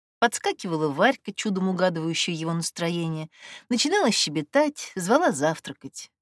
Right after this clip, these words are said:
Злость постепенно проходила, сменялась надеждой, что ситуация как-то выправится.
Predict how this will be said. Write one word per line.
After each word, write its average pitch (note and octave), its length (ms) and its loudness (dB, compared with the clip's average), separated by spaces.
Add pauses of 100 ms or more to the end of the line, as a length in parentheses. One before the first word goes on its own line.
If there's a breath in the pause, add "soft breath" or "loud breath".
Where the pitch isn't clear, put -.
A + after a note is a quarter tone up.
(240)
Злость C#4+ 400 -2
постепенно F3+ 600 0
проходила, F3+ 680 -2 (480)
сменялась G#3 560 4
надеждой, G3 480 2
что F3 180 -4
ситуация F#3+ 600 -2
как-то - 340 -4
выправится. F#3 720 -4